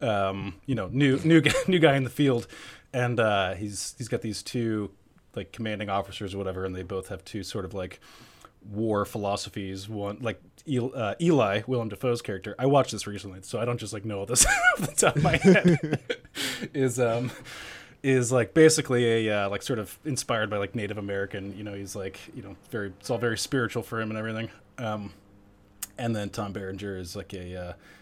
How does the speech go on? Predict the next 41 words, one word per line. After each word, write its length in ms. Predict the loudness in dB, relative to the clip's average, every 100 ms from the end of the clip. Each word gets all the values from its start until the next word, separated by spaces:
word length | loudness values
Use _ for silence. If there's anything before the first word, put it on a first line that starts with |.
| -10
imperialist, 760 | -8 -4 -2 -2 -4 -8 -10 -16 _ _
you 80 | -12
know, 100 | -10
jerk, 420 | -10 -12 -12 -14 -20 _ -12
um, 380 | -10 -8 -10 -8 -2
a 80 |
dickotype 440 | 2 4 4 0 -2
of 100 | -6
a, 60 | -10
of 140 | -8
a 40 | -8
kind. 320 | -10 -10 -12 -14 -16
Um, 400 | -10 -8 -8 -10 -14 _ -10
and 80 | -4
in 80 |
that 180 | -2 -2
sense, 320 | -2 -6 -6
Kevin 220 | -6 -6 -6
Durant, 340 | -6 -8 -12 -20 -20 -20 -10
you 60 | -8
know, 160 | -8 -12
falls 340 | -6 2 2 2 -2
into 380 | -2 -2 -2 -2
maybe 360 | 0 2 0
a 60 | -2
kind 240 | -2 -4
of 80 | -2
dickotype, 460 | -4 -6 -8 -10 -8
but 100 | -8
one 200 | -6 -6
that's 240 | -8 -12 -16 -20 -20 -8
pretty 280 | -8 -6
easily 540 | -6 -6 -6 -6 -8 -12 -16 -20
forgivable. 680 | -12 -10 -8 -8 -10 -10 -12 -16 -16
Um, 340 | -12 -10 -10 -10
and 100 | -12
it's 120 | -10
mostly 240 | -10 -8 -10
just 240 | -10 -12 -16 -14
pointed 380 | -10 -8 -10 -12
towards 480 | -12 -10 -12 -14